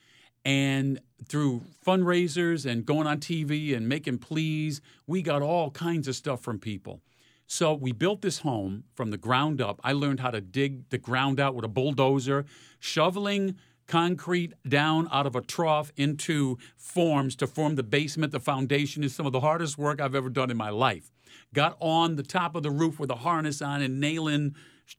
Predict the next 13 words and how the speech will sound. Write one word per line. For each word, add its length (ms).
shingles 480
to 140
the 100
roof, 460
okay? 400
But 120
the 60
best 300
part 240
about 320
this 200
was, 360
uh, 400